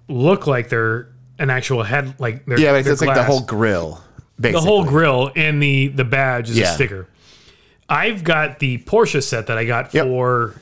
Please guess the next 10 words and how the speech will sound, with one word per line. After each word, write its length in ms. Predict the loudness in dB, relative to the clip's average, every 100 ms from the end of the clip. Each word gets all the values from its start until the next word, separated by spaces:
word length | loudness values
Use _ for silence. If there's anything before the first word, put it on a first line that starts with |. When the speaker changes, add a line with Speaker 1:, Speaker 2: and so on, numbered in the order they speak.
| -6
Speaker 1:
Valentine's 600 | -2 0 0 -2 -4 -6
Day. 220 | -10 -14 -20 _ _ -10
And 100 | -4
so 80 | -2
I 60 | 0
finally 460 | 0 0 0 -2 -4
start, 380 | -4 0 0 -2
I 100 | -4
disassembled 640 | -2 -2 0 0 0 0
it, 180 | -2